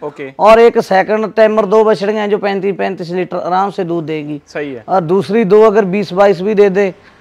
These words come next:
Speaker 2: तो एवरेज पच्चीस से ऊपर ही निकलेगी, अट्ठाईस
Speaker 1: पच्चीस
Speaker 2: तीस की।
Speaker 1: की भी अगर मानते हैं तो कहने का मतलब लगभग डेढ़ सौ लीटर के अराउंड दूध जाएगा।
Speaker 2: आराम
Speaker 1: सही
Speaker 2: से,
Speaker 1: है।
Speaker 2: आराम से जी, इतना तो देंगी। बछड़ियां भी हाइट लेंथ वाली हैं, बाकी ब्रीड क्वालिटी में इनमें कोई इनब्रीडिंग नहीं है, बच्चे अच्छे आएंगे जी।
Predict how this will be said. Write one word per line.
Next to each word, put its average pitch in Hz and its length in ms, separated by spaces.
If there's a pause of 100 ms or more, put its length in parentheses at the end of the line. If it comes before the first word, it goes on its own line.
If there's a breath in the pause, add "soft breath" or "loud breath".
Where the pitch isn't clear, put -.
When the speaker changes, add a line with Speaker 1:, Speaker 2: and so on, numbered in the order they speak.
(200 soft breath)
Speaker 2:
तो 196 80
एवरेज 202 420
पच्चीस 202 380
से 214 60
ऊपर 196 240
ही 202 80
निकलेगी, 151 420
अट्ठाईस 160 280
Speaker 1:
पच्चीस 269 160
Speaker 2:
तीस 226 100
की। - 100
Speaker 1:
की 247 140
भी 247 100
अगर 226 220
मानते 190 360
हैं 214 80
तो 214 60
कहने 208 260
का 208 100
मतलब 208 260
लगभग 196 380 (140)
डेढ़ 226 200
सौ 240 160
लीटर 214 260
के 185 220 (260)
अराउंड 165 340
दूध 151 260
जाएगा। 127 460 (280)
Speaker 2:
आराम 202 360
Speaker 1:
सही 226 160
Speaker 2:
से, 220 80
Speaker 1:
है। 220 80
Speaker 2:
आराम 214 320
से 202 160
जी, 220 120
इतना 208 280
तो 202 140
देंगी। 190 340
बछड़ियां 208 500
भी 269 80
हाइट 226 300
लेंथ 247 260
वाली 247 240
हैं, 262 100
बाकी 254 300
ब्रीड 214 360
क्वालिटी 233 500
में 240 300 (480 soft breath)
इनमें 247 360
कोई 269 240
इनब्रीडिंग 254 480
नहीं 190 240
है, 175 80
बच्चे 190 360
अच्छे 226 320
आएंगे 156 380
जी। 131 140